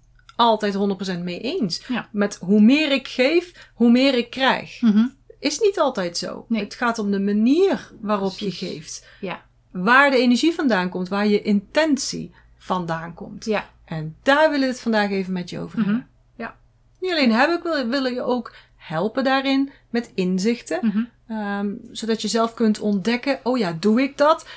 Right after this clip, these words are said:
Speaker 1: En hoe kan ik het op een betere manier aanpakken?"
Speaker 2: Ja.
Speaker 1: En daar hebben we drie tips of manieren voor.
Speaker 2: Ja,
Speaker 1: voor
Speaker 2: we hebben
Speaker 1: je.
Speaker 2: het maar bij drie gelaten. We
Speaker 1: Ja.
Speaker 2: dachten, we zullen wel niet, eh, honderd tips geven. Hè?
Speaker 1: <laughs> Ja.
Speaker 2: Heel veel waarde
Speaker 1: Nee, we
Speaker 2: geven.
Speaker 1: gaan jullie niet
Speaker 2: <laughs>
Speaker 1: overladen.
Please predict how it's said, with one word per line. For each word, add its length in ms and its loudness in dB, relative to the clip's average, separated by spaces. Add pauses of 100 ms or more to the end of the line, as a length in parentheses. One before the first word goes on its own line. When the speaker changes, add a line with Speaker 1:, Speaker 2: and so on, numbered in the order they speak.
(100)
Speaker 1:
En 120 4
hoe 160 6
kan 180 2
ik 60 -6
het 120 -8
op 100 -10
een 80 0
betere 320 -2
manier 300 0
aanpakken?" 540 -6 (140)
Speaker 2:
Ja. 220 -6
Speaker 1:
En 120 0
daar 120 0
hebben 260 -2
we 220 -2 (680)
drie 420 2 (220)
tips 340 -2
of 160 -4
manieren 520 4
voor. 460 -4 (120)
Speaker 2:
Ja, 180 -2
Speaker 1:
voor 60 4
Speaker 2:
we 60 4
hebben 120 4
Speaker 1:
je. 80 2
Speaker 2:
het 60 2
maar 140 6
bij 140 4
drie 220 2
gelaten. 520 -2
We 100 -2
Speaker 1:
Ja. 140 4
Speaker 2:
dachten, 220 -2
we 80 -8
zullen 260 -2
wel 160 -2
niet, 300 4
eh, 160 -4
honderd 340 -2
tips 280 -6
geven. 360 -2
Hè? 260 0
Speaker 1:
<laughs> 0 -
Ja. 140 4
Speaker 2:
Heel 140 2
veel 180 4
waarde 200 4
Speaker 1:
Nee, 80 2
we 60 -2
Speaker 2:
geven. 180 2
Speaker 1:
gaan 100 4
jullie 200 6
niet 360 6
Speaker 2:
<laughs> 100 10
Speaker 1:
overladen. 760 6